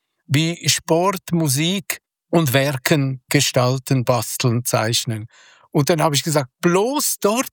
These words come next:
nicht die Inklusion. Dort geht es geradezu überhaupt nicht. Sie bewegen sich anders, sie sind langsamer,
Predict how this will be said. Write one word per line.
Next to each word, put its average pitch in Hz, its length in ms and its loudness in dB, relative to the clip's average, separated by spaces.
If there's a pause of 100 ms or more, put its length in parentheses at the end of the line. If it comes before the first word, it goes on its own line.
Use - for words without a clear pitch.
nicht 185 460 0
die 147 160 -2
Inklusion. 127 920 -2 (280)
Dort 160 300 2
geht 247 180 0
es - 160 -2
geradezu 196 640 -2
überhaupt 220 760 -2
nicht. 131 320 0 (360)
Sie 156 220 -2
bewegen 170 600 0
sich - 320 -4
anders, 202 600 0 (220)
sie - 220 -2
sind 135 320 0
langsamer, 208 840 0